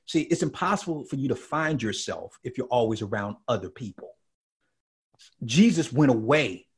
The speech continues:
from the disciples at a moment so he can be, spend time with the Father. You have to pull yourself away from the crowd sometimes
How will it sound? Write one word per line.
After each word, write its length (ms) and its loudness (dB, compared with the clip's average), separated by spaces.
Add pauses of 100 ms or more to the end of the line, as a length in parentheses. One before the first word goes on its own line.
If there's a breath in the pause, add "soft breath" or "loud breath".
from 220 0
the 80 -4
disciples 580 -6 (540)
at 80 -2
a 40 -2
moment 260 -2
so 120 0
he 100 0
can 140 0
be, 200 0
spend 340 -2
time 300 0
with 120 -4
the 60 -8
Father. 480 -2 (400 soft breath)
You 100 4
have 80 0
to 60 -6
pull 280 6
yourself 380 2
away 440 -2
from 200 -8
the 60 -4
crowd 360 -2
sometimes 480 -8